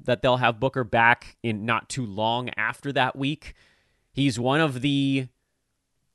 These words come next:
honestly, he's one of the last remaining super big name players that remains on the shelf right now. I know Karl Anthony Towns is, like, no sign of coming back.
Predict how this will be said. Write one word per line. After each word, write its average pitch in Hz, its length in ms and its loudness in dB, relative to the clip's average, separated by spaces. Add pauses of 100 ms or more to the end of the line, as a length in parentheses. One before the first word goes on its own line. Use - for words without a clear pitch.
(720)
honestly, 151 340 2
he's 131 80 -2
one 165 80 0
of 151 60 -4
the 120 80 -2
last 131 480 -2
remaining 123 800 -4 (220)
super 196 720 0
big 123 380 0
name 120 320 -2
players 123 640 -2 (100)
that 107 240 -2
remains 127 680 -2 (640)
on 160 160 2
the 139 80 2
shelf - 520 -4 (140)
right 95 260 -2
now. 80 400 -8
I 107 120 -2
know 123 100 2
Karl 123 260 0
Anthony 113 280 -4
Towns 98 640 -4
is, 98 180 -12
like, 80 220 -8
no 101 240 -4
sign 82 260 -8
of 82 60 -18
coming 82 240 -12
back. 80 340 -8